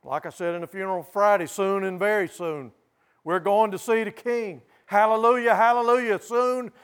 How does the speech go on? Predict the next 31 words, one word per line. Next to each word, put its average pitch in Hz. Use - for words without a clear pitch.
and 208
very 240
soon, 202
we're 226
going 233
to 185
see 196
the 180
King. 220
And 190
He's 220
coming. 208
And 151
are 165
you 165
ready? 151
Are 143
you 131
ready? 131
Are 180
you 233
the 170
person 220
Christ 208
wants 226
you 233
to 220
be 175
in 156
your 156
life? 156